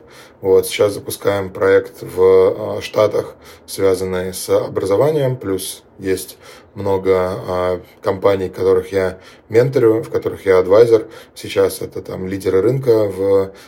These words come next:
российском оттех-образовании. Вот, это разные американские оттех-компании. Плюс есть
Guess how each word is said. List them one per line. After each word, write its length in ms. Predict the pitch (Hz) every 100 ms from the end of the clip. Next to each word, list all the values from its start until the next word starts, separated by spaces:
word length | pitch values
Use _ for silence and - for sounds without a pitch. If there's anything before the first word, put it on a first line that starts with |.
| _
российском 520 | - 113 123 - 113
оттех-образовании. 1500 | 107 - 104 - - - - - 110 110 104 101 104 98 95 98
Вот, 400 | 90 90 87 -
это 580 | 101 85 92 90 90 95
разные 540 | 95 90 92 90 87
американские 680 | 92 95 92 120 120 - 110
оттех-компании. 800 | 104 101 - 98 98 95 92 87 85 - _ -
Плюс 300 | 95 92 -
есть 380 | 92 - -